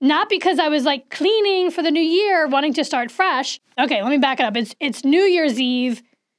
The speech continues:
well before midnight. I'm on my couch, and I'm, like, kinda, like, about to go to sleep, and I went to go get batteries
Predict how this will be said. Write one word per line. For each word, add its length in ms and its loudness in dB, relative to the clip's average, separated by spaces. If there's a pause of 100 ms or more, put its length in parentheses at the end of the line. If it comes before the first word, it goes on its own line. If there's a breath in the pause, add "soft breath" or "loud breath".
(420)
well 260 2
before 320 2
midnight. 560 0
I'm 100 -2
on 120 2
my 120 0
couch, 480 -4 (200)
and 180 0
I'm, 140 -2
like, 180 -2
kinda, 260 -2
like, 140 0
about 140 0
to 80 -4
go 100 -2
to 80 -4
sleep, 260 -2
and 80 -2
I 60 0
went 160 -2
to 60 -2
go 80 2
get 240 -2 (320 loud breath)
batteries 760 0